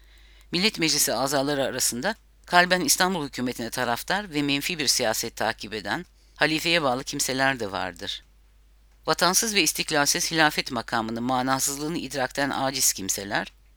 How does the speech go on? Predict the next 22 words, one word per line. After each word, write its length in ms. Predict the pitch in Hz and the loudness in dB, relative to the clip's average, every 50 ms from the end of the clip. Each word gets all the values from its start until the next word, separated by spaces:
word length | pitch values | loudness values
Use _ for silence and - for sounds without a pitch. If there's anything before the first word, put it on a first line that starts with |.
| _ _ - | _ _ -4
eski 380 | - 160 165 - - - 233 214 | -2 0 0 0 0 -2 -2 0
ve 120 | 185 - | 2 4
alelade 480 | 95 151 180 175 151 127 113 113 120 123 | 4 4 4 4 2 0 0 -2 -2 -2
zamanlara 520 | 113 127 120 120 113 113 117 120 117 120 | 0 0 0 0 -2 -2 -2 -2 -2 -2
ait 260 | 87 104 107 117 - | -2 -2 -4 -6 -8
kanunlar 500 | - - 139 131 139 139 139 139 147 143 | -6 -2 0 0 0 0 2 2 2 2
haricinde 500 | 139 127 113 107 104 101 - 120 127 139 | 2 0 -2 -2 -2 -2 -4 -4 -2 -2
hareket 380 | 143 131 131 139 - - 151 - | -2 -2 -2 -2 -2 -4 -6 -6
edilmemelidir 800 | 117 135 160 165 165 147 131 120 110 101 101 95 87 98 92 87 | -6 -6 -4 -2 -2 -2 -2 -2 -4 -6 -8 -8 -8 -10 -12 -10
diyorlar. 580 | 95 104 98 90 92 92 87 85 82 - - - _ _ _ _ - _ _ _ - | -10 -10 -8 -8 -8 -10 -10 -10 -12 -12 -14 -18 _ _ _ _ -20 _ _ _ -12
İhaneti 500 | - - 165 165 160 185 196 196 - 170 | -6 0 4 4 4 4 2 0 0 0
vataniye 380 | 160 165 - 165 165 180 185 175 | 0 0 0 0 0 0 0 0
kanununu 500 | - 151 123 120 117 113 113 123 139 147 | 0 0 0 0 -2 -4 -4 -4 -4 -2
tasdik 380 | - 156 139 - - 131 - | -2 0 0 0 -2 -4 -6
ettirinceye 500 | 117 135 - - 151 165 170 - 127 110 | -6 -6 -6 -4 -4 -2 -2 -2 -4 -4
kadar 280 | - - 107 113 131 147 | -6 -6 -2 0 0 0
göbeğimiz 500 | 160 147 139 120 131 127 127 135 - - | 0 -2 -4 -4 -4 -4 -4 -2 -2 -2
çatladı. 580 | - - 92 - - - - 95 - - 87 - - - - - - - - - - - - - - - - | -2 -2 -4 -4 -8 -12 -14 -12 -12 -14 -18 -18 -20 -20 -20 -20 -20 -20 -20 -20 -20 -20 -20 -20 -20 -20 -8
Karşı 320 | - - 165 170 - - | 0 2 6 6 6 6
tarafta 500 | - - 135 123 113 - - - 180 208 - _ _ _ - | 4 2 2 2 0 -2 -2 -4 -4 -4 -6 _ _ _ -12
bütün 220 | - - - 214 | -6 -2 0 2
mevcudiyetiyle 880 | 190 175 156 139 135 143 123 131 131 123 - - 127 120 120 127 170 202 | 4 4 2 2 0 -4 -4 -4 -4 -4 -4 -6 -6 -6 -4 -6 -6 -8